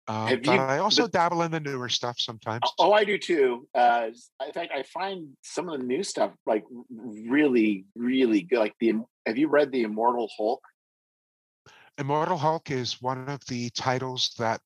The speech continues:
Speaker 1: was recommended to me. That's written by Jeff Lemire, I think,
Speaker 2: I,
Speaker 1: or at
Speaker 2: yeah,
Speaker 1: least
Speaker 2: I
Speaker 1: it
Speaker 2: don't know.
Speaker 1: was in the early issues. And I'm a fan of Lemire's writing. I really enjoy his Black Hammer series of comics. But Immortal Hulk,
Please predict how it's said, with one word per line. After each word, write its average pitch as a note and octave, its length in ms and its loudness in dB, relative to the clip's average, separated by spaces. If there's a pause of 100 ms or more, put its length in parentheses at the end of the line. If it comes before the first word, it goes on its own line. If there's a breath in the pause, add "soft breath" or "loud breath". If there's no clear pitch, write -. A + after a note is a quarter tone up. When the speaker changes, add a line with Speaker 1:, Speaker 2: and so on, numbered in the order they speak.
Speaker 1:
was A#2 400 -6
recommended B2 600 -6
to - 140 -12
me. G#2+ 160 -6
That's C3+ 320 -4
written D3+ 220 -6
by A#2+ 180 -2
Jeff B2 240 -4
Lemire, A2 640 -4
I G2+ 100 -8
think, - 320 -12 (600 loud breath)
Speaker 2:
I, - 80 0 (100)
Speaker 1:
or A2 80 0
at A2 60 0
Speaker 2:
yeah, A2+ 100 2
Speaker 1:
least A2+ 140 2
Speaker 2:
I - 20 2
Speaker 1:
it - 40 2
Speaker 2:
don't A2+ 100 -4
know. C3+ 40 2
Speaker 1:
was A#2+ 520 2
in A2+ 80 -10
the G#2+ 100 -10
early B2 300 -4
issues. - 560 -6 (680)
And G#2+ 320 -2
I'm B2 160 0
a A#2+ 60 -4
fan C3+ 300 -4
of G#2+ 60 -4
Lemire's G#2+ 540 -6
writing. A2+ 300 -2
I G2+ 60 -2
really A2+ 320 -4
enjoy G#2+ 280 -6
his G2 160 -4
Black G#2+ 300 -2
Hammer A#2 440 -4
series G2+ 440 -4
of - 80 -20
comics. G#2 560 -8 (720 loud breath)
But A2 240 0 (240)
Immortal A2 400 -4
Hulk, C#3 420 -2